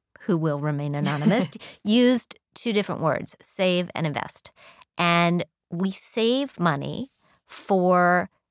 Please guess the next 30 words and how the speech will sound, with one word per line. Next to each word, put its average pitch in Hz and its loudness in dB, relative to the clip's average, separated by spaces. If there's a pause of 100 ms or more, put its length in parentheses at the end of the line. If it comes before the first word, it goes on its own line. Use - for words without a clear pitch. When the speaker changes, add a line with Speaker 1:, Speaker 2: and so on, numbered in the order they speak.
Speaker 1:
things 185 0
that - -2
we 170 -4
think 190 -2
we're 175 0
going 165 0
to 151 -4
need 160 -2
to - -10
do 160 -2
in 160 -2
the 156 -2
next - -8
five 147 -2
years 160 -4
or 156 0
less. 147 -6 (300)
We 165 -2
invest 170 0
money 165 0
for 160 -2
things 160 -4
that 156 0
are 156 0
longer 147 -2
term 135 -8 (220)
than 135 -4
that, - -8 (400)
generally 156 -2
speaking. - -12